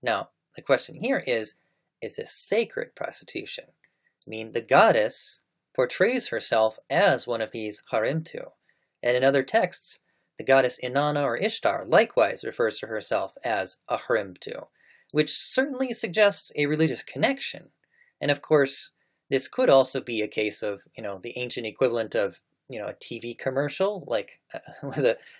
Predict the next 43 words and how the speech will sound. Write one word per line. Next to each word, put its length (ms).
a 80
kind 200
of 100
celebrity 520
endorsement, 560
just 160
like, 220
you 60
know, 220
Jamie 280
Lee 100
Curtis 420
eating 200
Truvia 420
yogurt 320
or 60
<laughs> 0
something, 580
right? 220
I 40
mean, 140
in 120
this 160
case, 340
"Here, 540
look 200
at 100
this 200
goddess. 480
Even 280
the 80
goddess 520
practices 540
prostitution. 800
Come 160
to 160
our 160
establishment 680
and 220
enjoy 680
all 260
of 100
your, 380